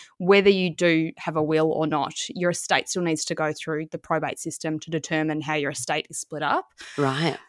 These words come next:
Speaker 1: Um, these official records will tend to state many things, but above all else will be the name of the deceased,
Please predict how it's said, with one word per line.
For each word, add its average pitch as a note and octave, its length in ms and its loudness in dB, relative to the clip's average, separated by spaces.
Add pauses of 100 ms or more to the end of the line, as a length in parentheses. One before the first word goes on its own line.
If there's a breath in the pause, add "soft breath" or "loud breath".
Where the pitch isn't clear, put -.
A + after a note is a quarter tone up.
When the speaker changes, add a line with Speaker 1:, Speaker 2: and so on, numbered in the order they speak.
(220)
Speaker 1:
Um, G3+ 400 4 (180)
these G#3+ 380 4
official A#3 360 4
records F#3+ 960 2
will G3 340 6
tend F3+ 280 -2
to F3+ 80 -2
state - 720 0 (220)
many F#3+ 300 2
things, A3 360 0
but - 480 4
above E3+ 280 2
all D#3+ 160 2
else D3+ 340 0
will D3 60 -14
be D#3 60 -8
the D3+ 80 -8
name D#3+ 200 -2
of D3+ 140 -4
the - 80 -6
deceased, - 720 2